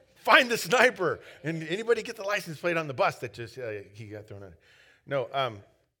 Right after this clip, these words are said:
John or James? Who's more valuable? Both. Yes? Neither? Uh, John, James, or you? Who's more valuable? All three.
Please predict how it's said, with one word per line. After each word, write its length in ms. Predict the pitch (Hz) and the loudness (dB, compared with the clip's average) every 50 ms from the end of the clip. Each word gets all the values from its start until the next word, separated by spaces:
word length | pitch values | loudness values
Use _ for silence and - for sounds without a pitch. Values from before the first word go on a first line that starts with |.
| _ _ _ _ _ _ _ _ _ _ _ _ _ _ _ _ _ - - _ _ _ _ _ _ _ _ _ _ _ _ _ _ _ _ _ _ _ _ _ _ _ _ _ | _ _ _ _ _ _ _ _ _ _ _ _ _ _ _ _ _ -20 -20 _ _ _ _ _ _ _ _ _ _ _ _ _ _ _ _ _ _ _ _ _ _ _ _ _
John 160 | - 156 160 | -6 -4 -4
or 60 | 156 135 | -4 -4
James? 360 | 123 131 107 87 85 - - _ _ _ _ _ _ _ _ _ _ _ _ _ _ _ _ _ _ _ _ _ _ _ _ - | -6 -8 -8 -10 -12 -20 -20 _ _ _ _ _ _ _ _ _ _ _ _ _ _ _ _ _ _ _ _ _ _ _ _ -12
Who's 120 | 151 151 | -10 -8
more 140 | 156 147 135 | -6 -6 -2
valuable? 380 | 131 127 113 104 101 90 85 95 - _ _ _ _ _ _ _ _ _ _ _ _ _ _ _ _ _ _ _ _ _ _ _ _ _ _ _ _ _ _ _ _ _ _ - | -2 0 0 -2 -4 -8 -12 -18 -20 _ _ _ _ _ _ _ _ _ _ _ _ _ _ _ _ _ _ _ _ _ _ _ _ _ _ _ _ _ _ _ _ _ _ -6
Both. 300 | 123 123 139 120 101 - - _ _ _ _ _ | -2 -2 -2 -2 -4 -8 -16 _ _ _ _ _
Yes? 420 | - 117 123 131 135 - - - _ _ _ _ - | -4 -2 -2 -2 -4 -6 -14 -20 _ _ _ _ -12
Neither? 340 | 131 127 123 135 135 143 - _ _ _ _ _ _ _ _ _ _ _ _ _ _ _ _ _ _ _ _ _ - | -8 -6 -6 -4 -6 -6 -8 _ _ _ _ _ _ _ _ _ _ _ _ _ _ _ _ _ _ _ _ _ -10
Uh, 260 | 117 117 113 113 110 113 - _ _ _ - | -8 -6 -6 -6 -8 -10 -16 _ _ _ -8
John, 220 | - 135 139 143 | -6 -4 -4 -4
James, 300 | 127 120 139 135 135 117 | -4 -4 -6 -6 -6 -6
or 80 | 127 120 | -8 -8
you? 460 | 113 110 117 127 135 131 113 98 80 85 - _ _ _ _ _ _ _ _ _ - | -8 -8 -6 -4 -4 -4 -4 -6 -8 -12 -20 _ _ _ _ _ _ _ _ _ -18
Who's 140 | 110 107 101 | -16 -14 -12
more 160 | 113 110 107 | -10 -8 -6
valuable? 440 | 113 117 113 110 104 98 95 87 87 _ _ _ _ _ _ _ _ _ _ _ _ _ _ _ _ _ _ _ _ _ _ _ _ _ _ _ _ _ _ _ _ _ - | -4 -4 -4 -4 -4 -6 -10 -14 -16 _ _ _ _ _ _ _ _ _ _ _ _ _ _ _ _ _ _ _ _ _ _ _ _ _ _ _ _ _ _ _ _ _ -16
All 180 | - 104 104 | -14 -14 -14
three. 340 | 98 - 110 107 101 92 85 | -14 -14 -14 -12 -12 -14 -16